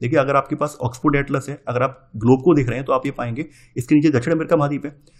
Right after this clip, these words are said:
तो यहाँ से जो भी पहले जहाज जाते थे, वो पूरा दक्षिण अमेरिका महाद्वीप को जाके क्रॉस करते थे, तब यहाँ पर पहुँचते थे। तो उस वजह से उन्हें काफी ज्यादा लंबी दूरी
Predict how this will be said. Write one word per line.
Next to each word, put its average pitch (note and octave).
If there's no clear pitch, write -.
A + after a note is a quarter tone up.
तो D3
यहाँ A#2
से F3+
जो D3+
भी F3+
पहले D#3+
जहाज C3
जाते C3
थे, C3+
वो -
पूरा F#3+
दक्षिण D3+
अमेरिका F#3
महाद्वीप D3+
को D#3
जाके D#3
क्रॉस D#3+
करते C#3+
थे, -
तब F3
यहाँ C#3+
पर F3
पहुँचते B2
थे। G#2
तो D3+
उस D3+
वजह E3
से F3+
उन्हें F#3
काफी D#3+
ज्यादा E3
लंबी D#3+
दूरी D#3